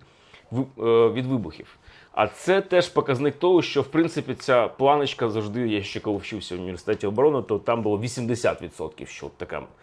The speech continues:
Тут нижче. Тобто ми говоримо про те, що м'ясні штурми знижують і їх просто розрі-, р-, розстрілюють. Про цифри, друзі, вірити ми не будемо, зрозуміло. Зараз прийдемо до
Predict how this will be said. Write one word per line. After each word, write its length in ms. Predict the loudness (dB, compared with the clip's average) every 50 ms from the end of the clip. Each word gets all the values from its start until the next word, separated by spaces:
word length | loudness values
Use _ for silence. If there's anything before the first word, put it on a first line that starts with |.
| _ _ _ _ _ 2
Тут 260 | 2 2 2 2 -2 -2
нижче. 440 | 0 2 4 2 2 0 -4 -6 -6
Тобто 240 | -4 -4 -4 -2 0
ми 100 | 0 0
говоримо 320 | 2 2 2 2 2 0
про 100 | -2 -4
те, 160 | -2 -2 -2
що 280 | -2 -2 0 0 0 0 -2 -6 -20 -10 _ 2
м'ясні 380 | 4 4 4 4 2 -2 -2
штурми 460 | -2 -2 2 6 6 8 8 6 4
знижують 560 | 2 2 0 0 0 0 0 -2 -4 -4 -8 _ _ -20 -20 -20 -20 -20 _ -8
і 340 | -4 -4 -2 -2 -4 -6 -8 -12 _ _ -6
їх 200 | -4 -4 -4 -2
просто 400 | -2 -4 -4 -2 -2 -2 -2 -2 -2 -6 -20 _ _ _ -4
розрі-, 360 | -4 -2 -2 -4 -8 -10 -8 -6
р-, 140 | -6 -4 -4 -2
розстрілюють. 580 | -2 -2 -2 -4 -8 -14 -14 -12 -12 -12 -14 -16 -20 -20 -14 _
Про 120 | -2 0 0
цифри, 320 | 0 0 0 0 0 0
друзі, 320 | 2 2 2 2 2 0 0
вірити 400 | 0 2 2 2 0 0 -2 -2
ми 120 | -2 -2
не 180 | -2 -2 -2 -2
будемо, 380 | -2 -2 -2 -2 -2 -4 -4
зрозуміло. 520 | -2 -2 -2 -2 -2 -2 0 0 0 0 -2 -4 -2
Зараз 280 | 0 0 0 0 -2
прийдемо 340 | -6 -6 -4 -2 0 0 0
до 260 | 2 0 0 0 0